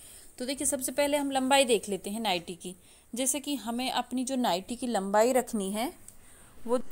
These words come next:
वो जैसे कि हमारी फिफ्टी टू बैठ रही है, ठीक है, लेकिन हम इसमें से, अ, फिफ्टी टू नहीं लेंगे, हम एक इंच कम करके लेंगे और एक इंच हम एक्स्ट्रा रखेंगे मार्जिन के लिए। अगर आपकी हाइट कम है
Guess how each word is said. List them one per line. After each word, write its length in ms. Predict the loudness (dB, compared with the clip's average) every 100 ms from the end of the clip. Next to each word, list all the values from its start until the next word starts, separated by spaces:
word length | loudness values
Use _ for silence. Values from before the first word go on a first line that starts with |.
| -6 -8 -8 -4
वो 80 | -2
जैसे 260 | -2 -4
कि 100 | -2
हमारी 300 | 4 4 4
फिफ्टी 320 | 0 -8 -8
टू 200 | -4 -2 4
बैठ 300 | 4 4 -2
रही 160 | -6
है, 200 | -6 -8 -10 -8
ठीक 180 | -6 -2
है, 80 |
लेकिन 360 | -2 -2 0 0
हम 240 | 2 2
इसमें 320 | 2 -2 -2 -4
से, 220 | -4 -4 -8 -20 -18 -16 -4
अ, 220 | 0 2 2
फिफ्टी 360 | -2 -4 -6
टू 180 | -2 0
नहीं 260 | 2 2 2
लेंगे, 320 | 2 0 0
हम 180 | 0 0
एक 180 | -2 -2
इंच 200 | -4 -2
कम 240 | 4 6 6
करके 300 | 4 4 2
लेंगे 320 | 2 2 2
और 160 | 2 0 0
एक 200 | 0 2
इंच 220 | 0 0
हम 140 | 0 2
एक्स्ट्रा 360 | 2 2 0
रखेंगे 340 | 0 0 -2 2
मार्जिन 440 | 8 8 8 0
के 100 | -4
लिए। 200 | -4 -2
अगर 300 | 0 2 6 6
आपकी 260 | 6 0
हाइट 360 | 2 4 4 2
कम 220 | 0 2 2
है 240 | 0